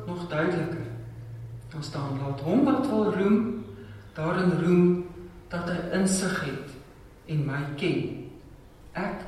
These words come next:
is die Here. Ek bewys liefde, reg en geregtigheid op die aarde. Want dit is wat ek wil hê,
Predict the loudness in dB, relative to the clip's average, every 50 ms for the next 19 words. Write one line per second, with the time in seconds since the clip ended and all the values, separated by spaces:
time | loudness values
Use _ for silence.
0 | -12 -10 -10 -8 -8 -6 -6 -6 -6 -6 -6 -6 -6 -6 -6 -6 -8 -10 -10 -14
1 | -16 -18 -18 -20 -20 -20 -20 -20 -20 -20 -20 -20 -12 -10 -8 -8 -6 -6 -6 -6
2 | -6 -4 -4 -4 -4 -4 -6 -4 -4 -2 -4 -4 -2 -2 0 0 0 0 -2 -2
3 | -6 -8 -8 -4 -2 -2 0 -2 -2 -4 -6 -8 -10 -14 -10 -6 -6 -6 -4 -4
4 | -4 -2 0 2 2 0 0 -2 -2 -2 -2 -2 -2 -2 -4 -6 -6 -8 -8 -8
5 | -6 -6 -6 -8 -8 -10 -12 -14 -14 -16 -18 -20 -20 -20 -20 -20 -20 -20 -20 -20
6 | -20 -12 -10 -10 -10 -6 -2 -2 0 0 0 -2 -2 -4 -4 -4 -4 -4 -4 -6
7 | -8 -8 -8 -6 -8 -8 -6 -6 -6 -8 -6 -8 -8 -8